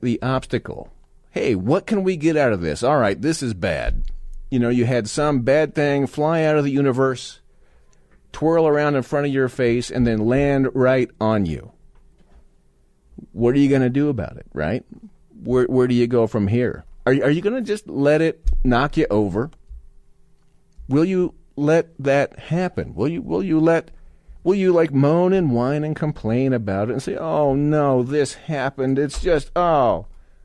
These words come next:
what kind of a world is this where stuff like this happens? Oh."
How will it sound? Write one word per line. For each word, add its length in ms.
what 200
kind 240
of 80
a 100
world 440
is 180
this 240
where 140
stuff 320
like 220
this 240
happens? 540
Oh." 680